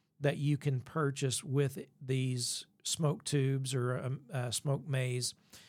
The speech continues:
And you just put a couple of drops on that first pellet and you get it lit, and then you just let it go. It, it just, it just goes and it burns and, until it burns out.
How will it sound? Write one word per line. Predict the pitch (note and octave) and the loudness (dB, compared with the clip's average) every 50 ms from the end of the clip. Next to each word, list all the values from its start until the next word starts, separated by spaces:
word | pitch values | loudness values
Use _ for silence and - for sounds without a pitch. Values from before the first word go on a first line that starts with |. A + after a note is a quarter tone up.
| - _ _ _ _ _ _ _ _ - | -20 _ _ _ _ _ _ _ _ 4
And | F#3+ F3+ F#3 F#3 F3+ F3 | 8 8 8 8 6 4
you | A3+ G#3+ F3+ F#3+ F#3 | 2 2 2 4 4
just | G3 D#4 C#4+ - | 4 2 0 2
put | - B3+ A3 | 4 6 6
a | F3+ | 6
couple | - - F3 F3 - G#3 G3 | 6 4 2 4 4 4 4
of | F3+ C#3+ | 4 6
drops | C#3+ D3+ C#3+ C#3+ C#3+ - - - - - | 6 6 6 6 4 2 0 -2 -4 -2
on | - D#3+ D3 C#3+ C#3 | 0 2 4 4 4
that | C#3 C#3+ C#3+ - | 2 2 0 -2
first | - E3+ E3 D3+ - - | 0 0 2 0 0 0
pellet | - D#3 D3 C3+ C3+ C#3 C3+ - - | 4 4 6 6 6 4 2 0 0
and | C#3+ C#3 C#3+ | 2 2 2
you | C#3+ | 2
get | B2 A#2+ D3+ D#3+ D#3 | 4 4 4 6 6
it | E3+ - - | 4 2 0
lit, | C3 C#3+ C#3+ C#3+ C#3 C#3 C#3 - - - - _ _ _ _ _ - | 2 4 4 4 4 2 0 -4 -12 -20 -20 _ _ _ _ _ 4
and | F3+ E3 E3 | 6 6 8
then | E3+ E3+ E3+ E3+ E3 E3 | 8 8 8 6 6 4
you | - F3 F3 | 2 2 2
just | F#3+ A3 - | 2 2 2
let | A3 A3+ A3 | 2 0 0
it | F#3+ | 0
go. | D#3 D#3 D#3+ E3 D#3 D3+ B2+ - _ - | 0 0 0 0 -2 -4 -8 -12 _ -4
It, | - D#3+ D#3 - - | -2 -2 -2 -2 -2
it | - D#3+ D3+ | -2 0 0
just, | D#3+ E3+ D#3 - - - - | 2 2 0 0 -2 -4 -4
it | D#3+ D3+ | -2 -2
just | D3 E3 D#3 C#3+ - | 0 0 -2 0 2
goes | D#3 D3+ D3+ D3+ D3 C#3+ B2+ | 4 4 6 4 4 2 2
and | C3+ C3+ | 0 0
it | C#3+ C#3 C#3 | 0 0 0
burns | C3+ C#3 C3+ C3+ C3+ C3+ C3 C3 | 2 2 4 4 2 2 0 0
and, | C3+ C3 - - | -2 -2 -2 -2
until | C#3 C3 - - C#3 C3 | -2 -2 0 0 0 0
it | B2 - | 0 0
burns | C3 B2+ B2 B2 A#2+ A#2 B2 | 0 0 0 0 0 0 0
out. | B2 A#2 G#2+ - | 0 0 -2 -4